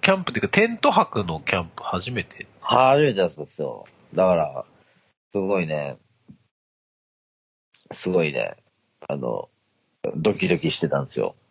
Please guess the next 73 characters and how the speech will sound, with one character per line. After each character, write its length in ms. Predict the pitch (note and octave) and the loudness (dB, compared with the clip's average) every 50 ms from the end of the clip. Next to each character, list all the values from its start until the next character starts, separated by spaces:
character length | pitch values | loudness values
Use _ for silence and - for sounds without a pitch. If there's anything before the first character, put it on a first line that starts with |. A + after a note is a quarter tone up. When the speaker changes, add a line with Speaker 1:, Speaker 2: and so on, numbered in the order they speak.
| _ _ _ _ _ _ - - - - - - - - - | _ _ _ _ _ _ 0 2 2 2 2 2 0 0 2
Speaker 1:
<laughs> 1040 | - D#3+ - - - D3+ - - - - - - B3 D4 E4 C4 A#3 F#3+ - - _ | 2 2 2 2 0 0 0 0 -10 -6 0 2 4 6 6 4 4 2 -2 -4 _
ド 120 | - C#3+ C#3+ | 0 0 0
キ 100 | - - | 2 2
ド 120 | - G#2+ | 0 0
キ 100 | A2 - | 0 0
し 120 | - - | -2 -2
て 80 | - F#2+ | -2 -2
た？ 240 | - F2 E2+ - - - _ _ _ _ _ _ _ _ - - - - - - - - | -2 -2 -4 -4 -6 -12 _ _ _ _ _ _ _ _ -20 -20 -18 -16 -14 -8 -2 0
Speaker 2:
も 80 | G2+ | 0
う 80 | F#2 - | 2 4
ド 140 | - G2 F#2 | 2 2 4
キ 100 | - A#2+ | 4 4
ド 100 | A2+ A2 | 4 4
キ 140 | A2 - - | 2 0 -2
キ 120 | - C#3 | 0 0
ャ 40 | A#2 | 0
ン 80 | A2 G2+ | 0 0
プ 120 | - F2 | 0 0
で 100 | D2 D2 | 0 0
す 140 | - - C#2 | -2 -4 -6
よ。 100 | - - - - | -6 -6 -12 -20
Speaker 1:
<laughs> 120 | - - | -6 0
懐 540 | - F3 - B3+ - D3+ - F#3+ F3+ F3 D#3+ - - - - | 4 6 6 6 4 4 4 2 4 2 0 0 0 -2 2
か 140 | F#3 D#3+ | 2 2
し 160 | E3 - - - | 2 0 -4 -2
い 20 | |
ね。 40 | D#2 E2 | 0 0
Speaker 2:
あ 100 | E2 E2 | 0 0
の、 300 | D#2+ D2+ C#2+ C#2 A1 - _ - - - - - - - - - | 0 -2 -2 -4 -6 -8 _ -16 -14 -14 -14 -14 -16 -14 -8 -4
く 80 | - | -2
そ 240 | - - - - C#4+ | 0 2 4 6 6
ー！ 720 | C#4 C4+ C4+ C4 B3+ B3 A#3 A#3 A3 G3+ G3 F3+ E3+ D3+ - - - _ _ - | 8 8 8 8 8 6 6 6 4 4 4 4 2 0 -2 -8 -18 _ _ -14
Speaker 1:
ジ 100 | - - | -12 -12
ャ 20 | - | -10
ッ 40 | - | -8
ク 120 | - A2 | -8 -6
マ 160 | G#2 - - - | -2 0 0 0
ン 60 | E2+ | 0
は 160 | D2+ - - | -2 -4 -4
ね。 300 | D#2+ F2+ B2 D#3 E3+ E3+ _ - | -2 -2 0 0 -2 -2 _ -10
Speaker 2:
あ、 140 | - G3 G3 - - G#2+ F2+ | -10 -8 -8 -8 -8 -6 -6
ま 60 | E2+ | -6
あ、 180 | E2+ E2+ B1 A1+ - - | -4 -6 -6 -8 -6 -2
最 180 | - C#3 - | 0 0 0
近 240 | - D2+ G#2 G2+ F#2+ | 0 -2 -4 -4 -2
な 120 | F#2 F#2+ | -2 -2
ん 40 | E2+ | 0
か 60 | E2+ | 0
や 100 | E2 D#2+ | -2 -2
っ 20 | - | -2
て 120 | - F2 | -4 -4
た 80 | E2+ - | -4 -4
け 60 | - | -4
ど。 60 | A2 | -6
Speaker 1:
う 20 | A2 | -4
ん。 40 | |
あ、 40 | G#2 | 0
最 160 | - C3 B2 | 2 2 2
近 140 | - C3+ B2+ | 2 2 2
な 80 | A#2+ - | 2 2
ん 40 | - | 2
か 100 | - G#2 | 2 0
や 60 | F2 | 0
っ 40 | - | -2
て 80 | F#2 | -4
ま 140 | F2 E2+ D#2 | -6 -6 -6
す 100 | - - | -6 -4
ね。 300 | - - A#2 C3 A2 F#2+ | -4 -2 0 2 2 2
Speaker 2:
<laughs> 20 | F#2 | 2
あ 40 | - | 2
の、 320 | - G2 F2 F2+ E2+ D2+ | 2 2 2 2 2 0
は 260 | B1 - - C#2 A#1+ - | 0 -2 -2 -4 -4 -6
い。 80 | - | -10